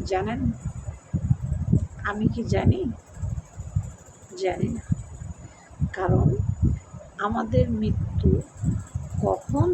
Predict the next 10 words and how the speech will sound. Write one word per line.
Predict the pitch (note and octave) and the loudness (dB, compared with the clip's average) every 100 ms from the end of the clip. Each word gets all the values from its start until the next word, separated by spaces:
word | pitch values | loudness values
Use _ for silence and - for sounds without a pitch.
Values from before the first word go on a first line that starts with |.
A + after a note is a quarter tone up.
| - | 0
চলে | C#4 A3 F#3 F3 | -2 0 -2 -4
আসবে, | - - - - - - - | -10 -12 -2 -2 -2 -12 -8
আসলে | - - - C4 | -8 -8 -6 -8
কিন্তু | B3+ C#4 B3+ | -6 -6 -2
আমরা | B3+ A#3+ A#3+ - | -2 -2 0 0
কেউ | - - D4+ | 4 4 4
জানি | - - - - | 2 -2 -6 -6
না। | - - - - - - - - - - - - - - - - - - - | -2 -2 0 -4 2 4 6 4 4 0 0 0 0 -8 -18 -14 -6 -4 -2
তাই | - F#3+ G#3+ | -2 0 0
আমরা | G#3+ G#3+ | -2 -4